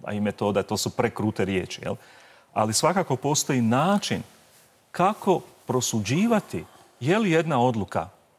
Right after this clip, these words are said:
izbor između dva dobra, između, iz-, izbor između dobra i zla, e, to nam je, to je moral, to je savjest. Ali između dva dobra, e, tu trebate razlučiti. I to onda je gdje morate puno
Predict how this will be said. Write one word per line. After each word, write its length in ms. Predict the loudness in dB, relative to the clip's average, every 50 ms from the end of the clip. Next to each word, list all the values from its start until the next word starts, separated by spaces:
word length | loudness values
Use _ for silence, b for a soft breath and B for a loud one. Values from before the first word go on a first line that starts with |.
| _ 0
izbor 360 | 2 2 2 4 4 2 4
između 320 | 2 2 0 0 0 0 0
dva 200 | 2 2 2 4
dobra, 400 | 4 4 4 2 2 -2 -6 -8 -12 -14 _
između, 400 | -4 -4 -2 0 0 0 0 0
iz-, 240 | 0 0 0 -2 -2 -4 -6
izbor 320 | -6 -6 -4 -2 0 0 0
između 300 | 0 0 0 0 0 2
dobra 320 | 2 2 2 2 2 0
i 60 | 0
zla, 240 | 2 2 2 0 0 -2
e, 60 | -4
to 140 | -2 0 0
nam 180 | 0 0 0
je, 80 | -2 -2
to 140 | 0 0 0
je 60 | 2
moral, 360 | 4 4 4 4 4 2 -2
to 120 | -2 -4 -4
je 60 | -2
savjest. 500 | 0 2 2 2 0 -2 -6 -10 -12 -14 b b b b b b b b b b b
Ali 220 | 0 0 0 0
između 260 | 0 0 0 0 0
dva 200 | 0 2 2 2
dobra, 420 | 2 4 2 2 2 0 -2 -2 -4 -8 -16 _ _ _ _ _ _ _ -12 -6 -6
e, 60 | -2
tu 160 | 0 2 2
trebate 400 | 2 2 2 2 0 0 0 2
razlučiti. 640 | 2 2 2 0 -2 -2 -2 -4 -6 -8 -8 -10 -16 -16 _ _ _ _ _ _ _ _ _ _ _ _ _ _ _ _ _ _ _
I 160 | -2 0 0
to 160 | 0 2 2 2
onda 200 | 2 2 2 2
je 100 | 2 0 0 -4 -16 _
gdje 180 | -10 -6 -4 -2
morate 340 | 0 0 0 0 -2 -4 -8
puno 500 | -6 -2 0 0 2 2 2 2 0